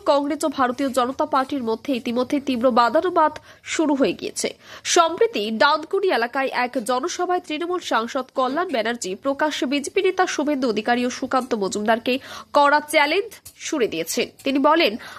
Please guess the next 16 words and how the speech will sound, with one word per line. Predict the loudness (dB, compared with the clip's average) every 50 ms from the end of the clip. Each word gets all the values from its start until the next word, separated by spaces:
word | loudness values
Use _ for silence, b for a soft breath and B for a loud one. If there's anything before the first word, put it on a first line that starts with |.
| B
"আয় | 2 4 4 4
সুকান্ত, | 2 0 -2 0 2 2 2 2 0 -4 -6 -6 -6 _ _
শুভেন্দু | -4 -2 2 2 2 2 2 0 -2
আয়, | -2 -2 -4 -8 _ -2
কি | -2 -2
করে | 2 4 4 4 4 4
বাড়ি | 4 4 4 2 0 -2
ফিরিস | -4 -4 -4 -4 -4 -6 -4 -4
দেখব।" | -4 -4 -4 -6 -10 -12 -12 _ _ _ _ _ _ _ _ _ _ _ _ _ _ _ _ B B B B B B B B B
তৃণমূল | 2 4 4 6 6 6 6 6
সাংসদ | 4 4 4 4 4 2 2 0 0 0 2
কল্যাণ | 2 2 4 4 2 2
ব্যানার্জি | 2 2 2 2 0 -2 -4 -4
স্পষ্ট | -4 -4 _ -2 -2 -2 -2 -4
ভাষায় | -4 -2 -2 -2 -2 -2 -2 -2 -2
জানিয়েছেন, | 0 0 0 2 0 -2 -2 -2 -4 -6 -6 -6